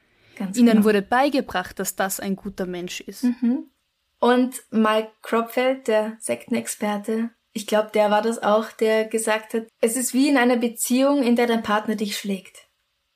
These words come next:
Speaker 1: Da dauert's auch oft so lange, bis du aus dieser Beziehung rauskommst.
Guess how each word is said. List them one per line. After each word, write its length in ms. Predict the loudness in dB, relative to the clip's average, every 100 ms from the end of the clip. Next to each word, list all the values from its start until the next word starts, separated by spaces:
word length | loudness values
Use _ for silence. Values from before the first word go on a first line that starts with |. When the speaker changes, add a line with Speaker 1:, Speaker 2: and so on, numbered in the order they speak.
| _ _ _ _ _
Speaker 1:
Da 240 | -2 0 0
dauert's 320 | 2 2 2
auch 240 | 0 0
oft 340 | -2 -2 -4 -4
so 260 | 2 4
lange, 360 | 4 2 0 -6
bis 160 | -6 -4
du 80 | -4
aus 120 | -4
dieser 200 | -4 -4
Beziehung 400 | -4 -4 0 0
rauskommst. 720 | 0 -4 -4 -4 -4 -6